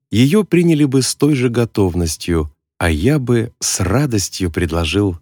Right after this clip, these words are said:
вдвое больше. Эффи пришла ко мне в студию, как подобает в сопровождении тетки, в ту же неделю. И все утро я рисовал ее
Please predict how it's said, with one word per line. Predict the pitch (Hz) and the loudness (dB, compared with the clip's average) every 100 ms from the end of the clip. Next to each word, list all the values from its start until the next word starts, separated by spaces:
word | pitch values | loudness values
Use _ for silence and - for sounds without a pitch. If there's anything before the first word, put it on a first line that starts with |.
| _ | _
вдвое | - 85 92 107 101 | -8 -4 0 2 2
больше. | 92 101 80 - - - _ _ _ _ _ _ _ _ _ _ _ | 2 0 0 -6 -10 -18 _ _ _ _ _ _ _ _ _ _ _
Эффи | 165 208 - 196 | 2 2 0 0
пришла | 156 143 135 143 | 2 0 0 0
ко | 135 | 0
мне | 107 110 | 2 0
в | - | -2
студию, | - 87 80 78 78 _ _ _ | -2 -2 0 -2 -4 _ _ _
как | - 87 | -4 -2
подобает | - 76 73 120 143 | -2 -2 0 0 -2
в | - | -4
сопровождении | - 85 80 73 73 73 | -4 -2 -2 -2 -2 -2
тетки, | 71 78 78 151 156 _ _ _ | -2 -2 0 -2 -4 _ _ _
в | - | -12
ту | - 101 | -2 0
же | 110 131 135 - | 0 -2 -4 -4
неделю. | 104 104 85 69 65 65 _ _ | 0 0 -2 -4 -4 -10 _ _
И | 117 120 | 2 2
все | - 113 101 - | 2 2 0 2
утро | 147 175 - 135 123 - | 0 0 2 2 0 -2
я | 98 113 147 | -2 0 2
рисовал | 135 - 104 107 123 | 0 0 0 0 0
ее | 101 98 113 113 | 0 0 0 -2